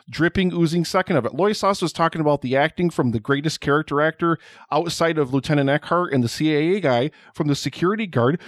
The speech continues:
But, "Oh no, it's boiling acid." I fucking die laughing every time I watch that scene.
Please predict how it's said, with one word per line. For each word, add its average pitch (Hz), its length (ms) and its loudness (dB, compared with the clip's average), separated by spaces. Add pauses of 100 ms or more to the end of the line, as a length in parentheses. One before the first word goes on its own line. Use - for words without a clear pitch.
(160)
But, 330 100 -2
"Oh 339 320 2
no, 370 400 0
it's 311 260 -4
boiling 339 640 0
acid." 370 380 0
I 175 80 0
fucking 170 380 -2
die 147 180 2
laughing 127 460 0
every 135 340 -2
time 135 220 0
I - 20 0
watch 120 320 0
that 101 220 0
scene. 101 240 -6